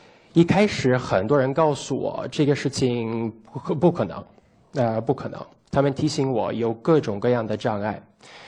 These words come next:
他们说这个，现在这个世界呢，是大家要尽早成功的一个世界，大家要大学出-，呃，就是，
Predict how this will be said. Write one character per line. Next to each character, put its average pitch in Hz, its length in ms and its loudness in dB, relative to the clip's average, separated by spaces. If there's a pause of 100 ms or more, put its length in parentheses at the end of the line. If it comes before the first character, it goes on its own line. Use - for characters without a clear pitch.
(160)
他 127 100 2
们 127 120 2
说 139 380 4
这 139 200 -2
个， 107 380 0
现 151 300 0
在 156 180 4
这 131 140 2
个 135 80 2
世 139 220 0
界 135 180 2
呢， 120 160 0
是 127 240 -2
大 139 180 6
家 143 200 2
要 143 160 4
尽 151 320 0
早 92 280 -2
成 101 280 -6
功 127 180 -2
的 117 60 -2
一 107 40 -4
个 120 80 -2
世 120 240 -4
界， 117 220 -4
大 131 160 2
家 127 180 0
要 127 140 2
大 143 180 4
学 113 240 -2
出-， 156 300 -2
呃， 135 160 2
就 131 180 -4
是， 117 320 -4